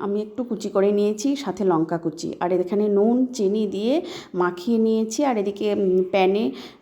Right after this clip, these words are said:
বাটার দিয়ে প্যানটাকে গরম করতে দিয়েছি, আর এদিকে বেকিং সোডা দিয়েছি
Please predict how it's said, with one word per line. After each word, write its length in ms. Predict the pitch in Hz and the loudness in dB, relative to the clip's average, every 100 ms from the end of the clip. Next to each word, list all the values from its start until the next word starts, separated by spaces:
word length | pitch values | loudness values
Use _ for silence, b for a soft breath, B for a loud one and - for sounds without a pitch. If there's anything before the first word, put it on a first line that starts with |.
| 180 175 | -2 0
বাটার 320 | 175 208 202 208 202 190 | 0 2 0 0 0 0
দিয়ে 200 | 190 196 233 | 2 2 2
প্যানটাকে 320 | 208 185 196 190 | 2 0 0 2
গরম 160 | 180 185 190 | 2 2 -2
করতে 200 | - 214 | -4 -4
দিয়েছি, 260 | 220 220 220 247 | -4 -4 -2 0
আর 60 | 190 | 0
এদিকে 200 | 185 226 190 | -2 0 0
বেকিং 240 | 175 220 214 | 0 0 -2
সোডা 220 | - 220 202 | -2 0 2
দিয়েছি 340 | 156 156 156 | 2 0 -2